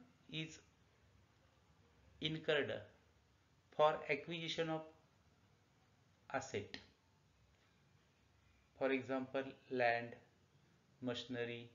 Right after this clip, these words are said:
furniture. Capital ex-, expenditure is incurred for extending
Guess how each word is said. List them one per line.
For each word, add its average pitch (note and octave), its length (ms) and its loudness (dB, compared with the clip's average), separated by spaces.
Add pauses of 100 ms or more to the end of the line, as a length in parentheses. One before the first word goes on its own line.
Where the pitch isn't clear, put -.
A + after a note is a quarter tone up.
(420)
furniture. G#2 460 -4 (920)
Capital D#3 540 8
ex-, - 360 -12 (800)
expenditure E3 760 2 (120)
is D3 200 -4
incurred D#3 640 4 (2000)
for D#3 280 8
extending D#3+ 640 -2